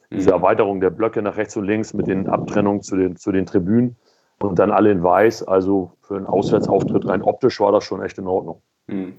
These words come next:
Speaker 2: Ihr habt ja auch nebenbei euren hunderteinunddreißigsten Geburtstag gefeiert, wenn ich das richtig wahrgenommen habe heute im Nachhinein, das wusste ich gar nicht. Deswegen ja auch die Choreo oder so, also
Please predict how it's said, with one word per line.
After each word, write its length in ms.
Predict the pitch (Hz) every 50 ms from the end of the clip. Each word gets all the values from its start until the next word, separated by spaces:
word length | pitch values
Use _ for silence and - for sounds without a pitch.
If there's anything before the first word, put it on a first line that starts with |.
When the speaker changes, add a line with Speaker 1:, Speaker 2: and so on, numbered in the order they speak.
| - - - _ _ -
Speaker 2:
Ihr 100 | 135 135
habt 80 | 131 143
ja 120 | 135 117
auch 100 | 117 -
nebenbei 500 | 120 120 120 110 101 - 90 87 101 -
euren 300 | - 131 131 131 131 131
hunderteinunddreißigsten 800 | 131 139 131 - - 131 131 117 - 123 127 131 120 - - 113
Geburtstag 480 | 113 110 117 147 165 160 - 113 - -
gefeiert, 380 | - - - 85 85 90 85
wenn 100 | 90 82
ich 60 | -
das 160 | 95 90 - -
richtig 280 | 98 - - - -
wahrgenommen 400 | 80 87 92 92 87 87 85 87
habe 160 | 87 85 85
heute 200 | - 90 78 90
im 60 | 87 85
Nachhinein, 380 | 85 80 - - 87 92 95
das 120 | 92 - -
wusste 180 | - - -
ich 100 | 87 -
gar 140 | - 85 76
nicht. 240 | 85 101 113 - _ _ _ _ _ _ _ _ _ _ _ _ -
Deswegen 260 | - - - 104 104
ja 80 | 101 92
auch 80 | 87 -
die 120 | - 90
Choreo 420 | - - 120 117 120 123 127 127 123
oder 240 | 127 127 127 123 120
so, 200 | 127 135 139 -
also 340 | - 98 101 92 95 -